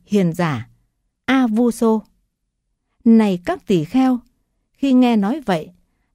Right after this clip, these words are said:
ta nói với nhóm năm tỷ kheo. Này các tỷ kheo, chớ có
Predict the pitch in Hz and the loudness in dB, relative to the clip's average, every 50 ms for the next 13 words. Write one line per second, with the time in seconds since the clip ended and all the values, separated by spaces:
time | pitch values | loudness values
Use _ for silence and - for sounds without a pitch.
0 | _ _ - 262 262 240 220 214 247 254 226 208 226 254 262 240 208 220 285 349 | _ _ -2 2 2 4 4 2 2 0 0 0 2 2 2 2 2 0 0 0
1 | 311 254 262 262 254 240 233 _ - 185 156 139 131 - - 220 226 220 208 - | 0 2 2 2 0 0 -2 _ -4 -4 -4 -4 -6 -4 -2 0 0 0 -2 -6
2 | _ _ _ _ _ _ _ _ _ _ _ _ _ _ _ - 220 220 214 208 | _ _ _ _ _ _ _ _ _ _ _ _ _ _ _ -2 0 0 2 2
3 | 202 190 180 180 - 320 370 - _ - 208 170 147 - - 247 254 254 247 233 | 0 -2 -4 -4 -4 -6 -6 -4 _ -4 -2 -2 -4 -4 -2 0 0 0 0 -2
4 | - _ _ _ _ _ _ _ _ _ _ _ _ - 233 233 285 262 - 233 | -6 _ _ _ _ _ _ _ _ _ _ _ _ 0 0 0 0 0 -4 -6
5 | 254 | -6